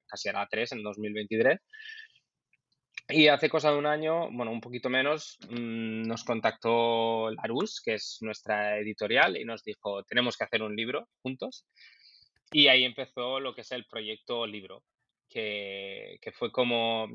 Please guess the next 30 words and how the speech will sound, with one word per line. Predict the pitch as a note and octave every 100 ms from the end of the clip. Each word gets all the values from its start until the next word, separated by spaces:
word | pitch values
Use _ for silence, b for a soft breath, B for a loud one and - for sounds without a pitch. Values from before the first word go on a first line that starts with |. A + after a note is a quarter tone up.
| A2+ _ _ _ _
¿por | - C3
dónde | C#3+ C#3+
empezamos, | C3 - G#2+ G#2 G2
no? | B2 C3+
Mm, | - A2 G#2+ A2 A2+ A2+
una | A2+ A#2
temática | A#2 A2+ A#2 B2+ A#2 A2
concreta, | A2+ G#2 D3 D3 - C3+ C#3 C3+ C3 C3 _
quizás | A#2+ A#2 A2 - _ _ _ _ _
pensamos, | A#2 A2 A2
"Bueno, | A2+ A2
para | G#2+ G#2
ser | - A#2+
un |
primer | A#2+ B2+ B2
libro, | B2 C3 C3+ C#3+ B B B
simplemente | - A#2+ A#2+ A#2 B2+
vamos | B2 A#2+
a | B2+
intentar | A#2 B2 A2+ B2 B2+
a, | B2+ B2 A#2+ G#2+ - - -
hacer | A#2 C3+ C#3 D#3 F3 -
y | B2 B2 A#2 A#2 A#2
en, | A#2
o | A#2 - -
sea, | - A2+
mostrar | G#2+ A#2 A#2 - C3 C3
en | C3
un | C#3 D3
libro | E3 E3+ F#3+ A3+